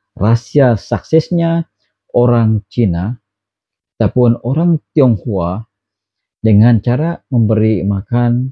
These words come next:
dan juga membahagiakan orang tua. Walaupun sudah tua,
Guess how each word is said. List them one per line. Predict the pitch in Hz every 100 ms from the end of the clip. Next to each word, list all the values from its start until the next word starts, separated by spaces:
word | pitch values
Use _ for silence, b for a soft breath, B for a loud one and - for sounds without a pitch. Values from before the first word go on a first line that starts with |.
| -
dan | 113 113
juga | 107 117 117
membahagiakan | 127 110 104 101 87 110 110 117
orang | 127 135 131 120
tua. | 101 95 117 _ _ _ -
Walaupun | 131 147 190 175
sudah | 127 123
tua, | 123 101 110